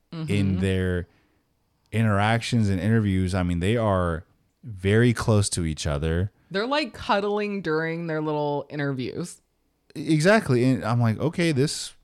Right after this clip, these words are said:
Speaker 1: looks good. It looks like it's going in the right direction," but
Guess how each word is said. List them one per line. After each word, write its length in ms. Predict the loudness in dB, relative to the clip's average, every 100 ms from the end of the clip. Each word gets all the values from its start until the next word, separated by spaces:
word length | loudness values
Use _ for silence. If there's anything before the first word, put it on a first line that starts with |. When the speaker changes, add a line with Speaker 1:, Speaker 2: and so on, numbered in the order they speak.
| _ _ -14
Speaker 1:
looks 500 | -6 0 0 0 -8
good. 520 | -4 0 4 4 4
It 280 | 2 0 -2
looks 260 | -2 -2 -2
like 100 | -2
it's 160 | -4
going 240 | 0 2 4
in 80 | 4
the 80 | 4
right 200 | 2 2
direction," 600 | 0 0 0 -2 0 2
but 260 | 2 0